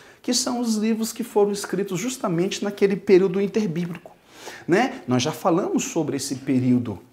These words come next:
intertestamentário. Então, na nossa sexta aula, na nossa sexta aula nós falamos sobre ele, não é? Então você pode estar voltando lá e você pode também estar pesquisando.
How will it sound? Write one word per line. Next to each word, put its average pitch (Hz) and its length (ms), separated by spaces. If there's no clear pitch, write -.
intertestamentário. 117 1160
Então, 190 380
na 127 140
nossa 139 880
sexta 220 520
aula, 147 440
na 127 80
nossa 147 200
sexta 190 380
aula 151 140
nós 165 140
falamos 175 400
sobre 110 340
ele, 101 400
não 90 140
é? 226 200
Então 170 280
você - 100
pode 151 240
estar 175 140
voltando 151 640
lá 135 320
e 139 60
você 151 120
pode 143 220
também 139 160
estar 135 140
pesquisando. 131 640